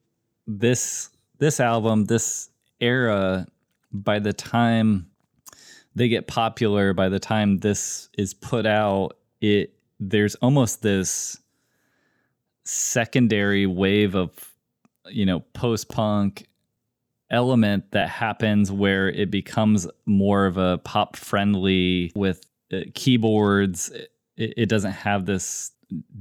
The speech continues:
D I Y. I, I don't know what I'm trying to get at here, but I, I think that there was,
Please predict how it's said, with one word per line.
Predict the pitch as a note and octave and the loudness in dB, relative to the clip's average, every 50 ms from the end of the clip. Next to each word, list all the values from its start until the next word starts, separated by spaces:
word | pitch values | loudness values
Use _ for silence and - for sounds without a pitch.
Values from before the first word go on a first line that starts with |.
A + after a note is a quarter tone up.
| G2 G2 F#2+ | -14 -8 0
D | - A2+ G#2+ G#2 | 2 2 2 4
I | G2+ G2 G2 | 2 2 0
Y. | G2 F#2+ F#2+ F#2+ F#2 F#2+ F#2+ F#2+ F#2 F#2 - - | 0 0 2 2 2 2 0 0 0 -2 -2 -2
I, | A#2 A#2 A#2 - - - | -2 -2 -2 -2 -4 -2
I | B2+ C3 | 0 2
don't | B2 B2 A#2 | 4 4 4
know | A2 G#2 | 4 4
what | G#2 | 2
I'm | G2+ G#2 G2 G2 - - - | 2 2 0 -2 -4 -8 -8
trying | - - A2+ G#2 | -4 -2 0 0
to | G#2 | 0
get | F#2 G#2 G2 | 0 0 0
at | F#2+ F#2 F#2+ | 0 0 0
here, | G2 G2 F#2+ F#2 F2+ | -2 -2 -2 -2 -2
but | E2+ G2+ G2 F#2 | -2 -2 0 0
I, | F#2+ G2+ G#2 - - - _ _ _ _ _ - - - - _ - | 0 -2 -2 -6 -8 -14 _ _ _ _ _ -16 -16 -16 -18 _ -8
I | A#2+ A2+ | -8 -8
think | G#2+ - - C3 A2+ | -4 0 0 0 2
that | - B2 A2 - | 2 0 -2 -2
there | F#2+ G#2 F#2+ - G#2+ F#2 A#2+ A#2+ A#2+ | -4 -8 -8 -8 -4 -2 0 2 4
was, | A#2+ A#2+ G2+ - | 4 2 2 0